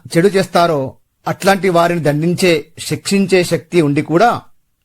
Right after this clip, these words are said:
అలాంటి భావనను మనసులో రాకుండా ఉండటాన్ని క్షమంటారు.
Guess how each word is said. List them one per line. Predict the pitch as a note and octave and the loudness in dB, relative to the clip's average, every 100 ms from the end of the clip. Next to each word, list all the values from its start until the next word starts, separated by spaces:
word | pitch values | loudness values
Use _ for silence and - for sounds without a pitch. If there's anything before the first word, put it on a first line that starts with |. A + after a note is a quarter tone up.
| _ _ _ _ _ | _ _ _ _ _
అలాంటి | D3 F#3+ G#3 E3 | 0 2 2 -2
భావనను | A#2+ D3+ F3+ F3+ | 0 0 2 0
మనసులో | D#3 E3 E3 D3+ | -2 0 0 2
రాకుండా | C#3 C#3 D#3+ D#3+ C#3 C3 - _ _ | 0 -2 0 0 0 -2 -10 _ _
ఉండటాన్ని | C#3+ D3 D#3+ D3+ C3 C3 - _ | 0 2 2 0 -2 -4 -10 _
క్షమంటారు. | - C#3 C3+ C3 C3 G#2 | -6 -2 0 0 0 -2